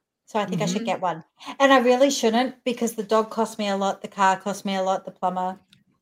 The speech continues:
Speaker 2: But
Speaker 1: you
Speaker 2: you're
Speaker 1: know.
Speaker 2: worth it.
Speaker 1: That's what I think.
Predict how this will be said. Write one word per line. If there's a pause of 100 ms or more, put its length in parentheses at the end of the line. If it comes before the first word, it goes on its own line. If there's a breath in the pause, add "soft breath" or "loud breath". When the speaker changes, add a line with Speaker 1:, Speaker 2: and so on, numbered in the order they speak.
(240)
Speaker 2:
But
Speaker 1:
you
Speaker 2:
you're
Speaker 1:
know.
Speaker 2:
worth
it. (680)
Speaker 1:
That's
what
I
think.